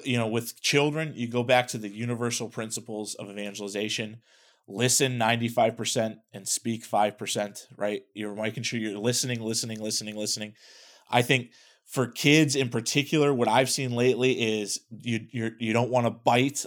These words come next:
on any kind of, like, zingers they're throwing out, right? "Well, I heard the church does this. I heard that." Don't bite on any of that stuff, because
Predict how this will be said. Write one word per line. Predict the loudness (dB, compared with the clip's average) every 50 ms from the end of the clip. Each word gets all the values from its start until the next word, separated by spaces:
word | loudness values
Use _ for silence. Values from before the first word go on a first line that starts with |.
| -4 -2
on | -2 0 0 -2 -2
any | -2 0 0 -2 -4
kind | -4 -4 -2 -2 -2 -2
of, | -4 -8 -10 -10 -8
like, | -8 -8 -6
zingers | -6 0 4 4 4 4 2 0 -2 -2 -4
they're | -4 -6 -6
throwing | -6 -6 -6 -4 -4 -6 -8 -10
out, | -14 -14 -14 _
right? | -6 -4 -4 -4 -4 -6 _ -20 -20 -16 _ 2
"Well, | 6 8
I | 8 8 8
heard | 6 4 2
the | 2 0
church | 0 0 0 0 0 0
does | -2 -2 0 0
this. | 0 -2 0 2
I | 2 4 4
heard | 4 2 0 -2
that." | -6 -8 -10 -14 -20 _ _ 0
Don't | 4 4 4 4 2 4 6
bite | 6 8 6 4 0 -2
on | 0 0 0
any | 0 0 0 2 2
of | 4
that | 2 2 2
stuff, | 0 -2 -2 -4 -4 -6 -8
because | -6 -4 -2 -2 -2 -4